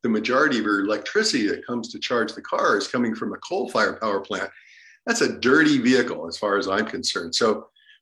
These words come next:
I waited until I had enough solar on my own roof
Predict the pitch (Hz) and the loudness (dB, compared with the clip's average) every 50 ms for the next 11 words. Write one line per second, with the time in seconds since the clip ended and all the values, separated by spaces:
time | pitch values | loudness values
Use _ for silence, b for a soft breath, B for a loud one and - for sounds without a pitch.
0 | _ - 120 131 151 190 196 160 143 139 127 123 120 120 120 110 110 110 110 - | _ -2 2 4 4 6 6 6 6 6 6 6 6 4 4 2 0 0 0 2
1 | 127 120 117 120 120 120 113 113 117 120 110 - - - 139 135 131 120 110 110 | 2 4 4 4 4 2 2 2 0 0 0 0 0 2 4 4 4 4 4 4
2 | 107 104 101 95 92 95 - - 135 131 120 110 110 101 95 95 104 117 156 190 | 2 2 0 -2 -4 -4 0 2 2 4 4 2 2 0 0 0 4 4 6 6
3 | 151 101 - - - - | 6 6 4 -2 -8 -14